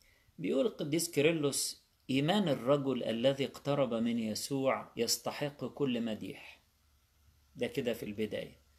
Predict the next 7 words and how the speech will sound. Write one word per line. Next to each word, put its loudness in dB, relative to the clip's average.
إنه -6
عنده 0
إيمان 2
ويروح 0
يقرب -2
من -2
المسيح، -8